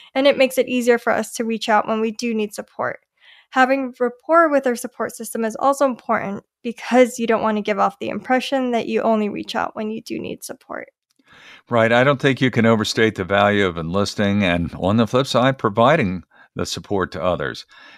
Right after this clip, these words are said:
Speaker 2: At the end of the day, this can go a long way in laying the foundation for healthy relationships throughout the year and, and beyond. Now, where can listeners go to learn more?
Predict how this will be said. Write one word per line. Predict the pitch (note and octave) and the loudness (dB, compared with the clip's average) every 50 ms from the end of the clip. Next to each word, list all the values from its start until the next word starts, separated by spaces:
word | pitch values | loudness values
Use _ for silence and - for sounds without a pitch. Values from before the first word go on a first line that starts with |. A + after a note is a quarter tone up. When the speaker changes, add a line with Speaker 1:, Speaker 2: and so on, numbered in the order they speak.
| - _ - | -20 _ -4
Speaker 2:
At | - - - | -4 -2 0
the | G2+ G#2 | 2 2
end | A2+ B2 C3 | 4 4 4
of | B2+ | 2
the | B2 | 2
day, | A2+ A#2+ A#2 A2+ A2+ A2+ | 4 4 4 6 4 4
this | G#2 A2+ G#2+ - | 2 0 -2 -2
can | - - F#2+ F2 | -2 -4 -2 0
go | F#2 F2+ F2 E2+ | 0 2 2 2
a | D#2 | 0
long | D#2+ F2 F#2 G2+ A2 A2 A2+ | 0 0 0 0 2 2 2
way | A2 A2 A2+ A#2 A2 | 2 2 2 2 0
in | F#2+ F2 D2+ C#2+ F#2+ - | -2 -4 -6 -8 -8 -6
laying | - G#2 G#2+ A2 G#2 | -4 -2 0 0 -2
the | F#2 | -2
foundation | - - A2 A2 G#2+ G#2 A2 A2+ B2 - - G#2 | -2 -2 0 0 2 2 0 0 0 -2 -4 -6
for | - - B1+ - - _ | -8 -8 -12 -14 -14 _
healthy | - G#2 A2 - C3 | -6 -6 -6 -4 -6
relationships | A#2+ A2 A2+ A2 A#2 A#2 A#2+ - - B2 A2+ - B2 A#2 - | -8 -8 -4 0 0 0 0 0 -2 -4 -4 -4 -6 -6 -8
throughout | - - F#2+ G#2 G2+ C3 E3 - | -10 -6 -2 0 0 0 0 -2
the | - F2 F2 E2 D2+ D2+ - - - | -4 -4 -4 -6 -6 -10 -14 -14 -8
year | - F2 E2+ E2+ E2 E2 F2 G2 G2 | -4 -4 -2 0 0 0 0 -2 -2
and, | F2 E2 E2 D#2+ - - - | -2 -4 -4 -6 -8 -10 -8
and | F2+ F2 E2 | -8 -4 -2
beyond. | F2+ F2+ F#2 G#2+ A#2+ A2+ - E2 - _ _ - - - - - - - - - - _ | 0 0 0 0 0 -2 -4 -6 -12 _ _ -20 -20 -20 -20 -20 -20 -20 -20 -20 -12 _
Now, | - D#3 D3+ D3 | 0 2 2 2
where | D#3+ F3+ G#3+ G#3+ | 4 2 2 2
can | - D3+ | 0 0
listeners | C#3+ C#3 C3+ - - A#2+ A#2+ - | 0 0 0 2 2 0 0 2
go | - A2 G#2 | 2 2 4
to | G#2 G2+ | 4 2
learn | F#2+ G#2 F#2+ F2+ F2 | 0 0 0 0 0
more? | F2 F2 E2+ C#2 A1 G1+ G2 - | -2 -2 -4 -4 -4 -6 -6 -10